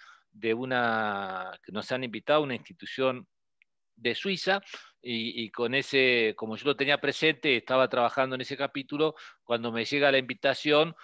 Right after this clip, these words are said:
digo, "Bueno, vamos a, a ver si al-, algún estudiante que quiera, eh, también, eh, interesarse, colabore". Bueno, p-, participa, nos ayuda también en, en la preparación del paper, o por lo menos ta-, más, a más se forma, o,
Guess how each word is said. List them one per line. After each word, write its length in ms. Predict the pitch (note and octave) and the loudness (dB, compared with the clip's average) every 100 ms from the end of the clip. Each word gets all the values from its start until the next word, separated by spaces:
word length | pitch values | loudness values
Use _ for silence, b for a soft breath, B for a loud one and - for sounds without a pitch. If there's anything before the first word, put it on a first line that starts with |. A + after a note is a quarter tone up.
| b _ | b _
digo, 120 | D3 | 2
"Bueno, 200 | G#3 C3 | 4 4
vamos 300 | A2 D#3+ D3 | 2 2 2
a, 180 | B2+ G#2+ | 4 4
a 340 | - A#2+ A#2 | 2 0 2
ver 160 | A#2+ D#3 | 4 2
si 260 | - C#3 A#2+ | 2 2 4
al-, 200 | C3+ C#3 | 4 4
algún 300 | C3 C3+ F3 | 2 4 4
estudiante 840 | E3 - D3+ D#3 E3 D#3 F3 E3+ B B B | 4 0 4 6 4 2 2 2 B B B
que 180 | - C3+ | -4 -4
quiera, 640 | - D#3 D#3 D3 C#3 B2+ - b b _ | 2 4 6 8 8 6 2 b b _
eh, 240 | B2+ B2+ | -2 -2
también, 580 | - B2+ B2 D3+ D#3+ D#3 | 0 -2 0 2 4 4
eh, 720 | C#3+ C3 B2 A#2 A2+ G#2+ G#2 - | 2 2 2 0 -2 -4 -6 -8
interesarse, 1120 | C3+ C#3+ C#3+ - E3+ D#3+ F3+ F3+ D3+ B2+ A#2 | -4 0 0 4 2 2 2 4 4 2 0
colabore". 520 | D3+ E3 F#3+ A3 B3+ | 2 4 4 6 4
Bueno, 240 | D#3+ B2 G2+ | 4 0 -2
p-, 100 | B2 | -8
participa, 600 | - B2 - - D3+ E3 | -4 -6 -6 -6 -2 0
nos 140 | C#3+ B2 | -2 -4
ayuda 300 | A2 C#3+ C#3 | -4 -2 -2
también 340 | B2+ A#2 C3+ | -2 -4 -6
en, 160 | B2 A2 | -6 -10
en 120 | A#2 | -8
la 120 | A2 | -8
preparación 440 | G#2 G#2+ A2+ G#2+ C3+ | -8 -6 -6 -6 -8
del 120 | D#3+ | -6
paper, 360 | - D#3 F3+ E3+ | -2 0 0 0
o 180 | C3 | 0
por 120 | - A2+ | -2 -6
lo 60 | |
menos 220 | A2 B2+ | -6 -8
ta-, 160 | - A2+ | -8 -8
más, 220 | A2+ C3 - | -6 -8 -10
a 100 | G#2+ | -6
más 280 | A#2+ C3 - b b b b | -4 -4 -8 b b b b
se 220 | _ - C3 | _ -4 -4
forma, 600 | - D#3+ D3+ D3 E3+ F#3 | 2 4 4 4 0 0
o, 260 | A#2+ A2 | -2 -4